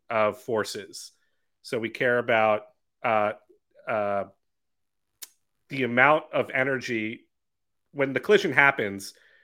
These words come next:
you don't want all of the energy to be dissipated over, you know, a microsecond. You want as much time to dissipate those forces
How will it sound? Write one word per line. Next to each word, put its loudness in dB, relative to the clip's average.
you 0
don't 4
want 2
all 6
of 2
the 2
energy 0
to -6
be -6
dissipated -2
over, 0
you -4
know, 2
a -4
microsecond. -2
You -8
want 0
as -6
much -2
time -2
to -14
dissipate -8
those -6
forces -8